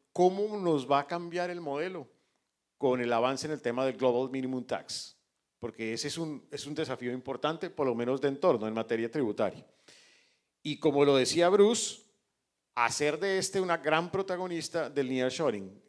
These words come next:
eh, en donde lo que hay que pasar rapidito es del discurso a la acción. Yo creo que ese, eh, es un tema que es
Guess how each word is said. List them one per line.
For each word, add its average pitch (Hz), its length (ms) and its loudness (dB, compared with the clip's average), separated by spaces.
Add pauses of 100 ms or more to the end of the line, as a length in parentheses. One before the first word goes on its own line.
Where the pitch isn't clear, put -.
(160)
eh, 117 220 -12
en 123 100 -8
donde 120 220 -2
lo 123 100 0
que 123 100 -4
hay 120 60 -4
que - 120 -10
pasar 135 280 -2
rapidito 147 480 -2
es 139 80 -4
del 156 140 -2
discurso 127 420 -8
a 135 40 -4
la 127 40 -2
acción. 90 340 -8
Yo 104 120 -8
creo 117 140 -12
que 131 140 -4
ese, 139 280 -2
eh, 127 300 -6
es 143 120 -12
un 143 80 -4
tema 143 240 -2
que 147 100 -8
es - 240 -12